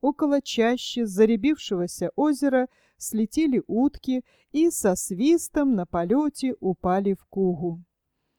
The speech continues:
Дурачок сидел над озером и болтал ногами воду. «Пей!» — нукал он свою палку. «Волк пришел! Чуешь, пахнет! Поди сюда!» —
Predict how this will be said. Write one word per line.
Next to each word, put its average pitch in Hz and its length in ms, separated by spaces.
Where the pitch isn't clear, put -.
Дурачок 302 500
сидел 262 400
над 226 260
озером 262 540
и 233 60
болтал 214 500
ногами 214 480
воду. 165 540
«Пей!» — 233 440
нукал 190 380
он 185 120
свою 170 380
палку. 262 580
«Волк 294 360
пришел! 233 680
Чуешь, 339 500
пахнет! 190 580
Поди 311 300
сюда!» — 185 420